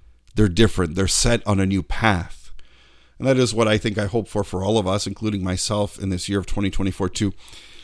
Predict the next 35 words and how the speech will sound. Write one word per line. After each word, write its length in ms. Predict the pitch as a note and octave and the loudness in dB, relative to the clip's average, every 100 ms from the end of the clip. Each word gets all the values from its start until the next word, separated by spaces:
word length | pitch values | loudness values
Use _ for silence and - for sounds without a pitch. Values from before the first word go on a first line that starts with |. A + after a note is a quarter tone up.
| - - _ - | -20 -20 _ -8
Diligently 680 | A#2 B2 G#3+ G3 D#3 C3 A#2+ | 4 6 6 4 4 4 2
search 340 | - C#3+ C3+ | 2 2 2
for 160 | - A#2 | 2 0
Jesus 580 | F#2 A2+ G2 G2+ F#2+ - - | 2 2 2 2 0 -4 0
always 400 | A2+ A2+ G#2+ F#2 | 2 4 2 2
around 340 | F2+ F#2 F2 | 2 2 0
us, 300 | D#2+ - - - - - | -4 -8 -8 -6 -6 0
in 180 | G2+ F#2+ | 0 2
prayer, 600 | - A2 G#2+ G#2+ A2 F#2+ - - - - | 4 6 6 6 2 -2 -6 -8 -10 -2
in 160 | F#2+ - | -2 4
others, 540 | G#2 G#2 G2+ G2 - - _ - | 4 6 4 2 -6 -12 _ -4
in 140 | G#2+ F#2 | 0 2
those 280 | F#2+ F#2+ F2 | 2 2 2
in 180 | F2 | 2
need. 440 | F2 F#2 F2 - - - _ _ _ _ _ - - - | 2 2 0 -2 -2 -4 _ _ _ _ _ -20 -16 0
And, 460 | A2+ A#2 A2+ A2 - | 6 6 6 2 -2
and, 160 | A#2 G#2+ | -2 0
and, 240 | A2+ A2 | 0 -2
and 380 | G2 G#2+ G2+ G#2 | 0 -2 -2 -8
to 80 | A2 | 0
make 240 | A#2+ C3 | 2 2
that 140 | C3 A2+ | 0 2
intentional 640 | A#2 G2 - C3 - A2+ | 2 2 2 2 2 2
decision 500 | F#2+ F#2 A#2 G2+ F#2 | 2 2 0 2 -2
to 220 | - F#2+ | 0 0
continue 440 | - G2+ - D3+ C#3+ | 0 -4 0 0 2
to 100 | B2+ | 0
search 220 | A2+ - | 0 -2
for 120 | G2 | -4
Christ. 280 | - G2 - | -2 -4 0
And 120 | G#2+ | 4
when 140 | A2+ | 4
we 140 | C3+ C3 | 4 2
encounter 480 | B2 C#3 F3 D#3 C#3 | 0 -2 -2 -2 0
him, 180 | G#3+ | 0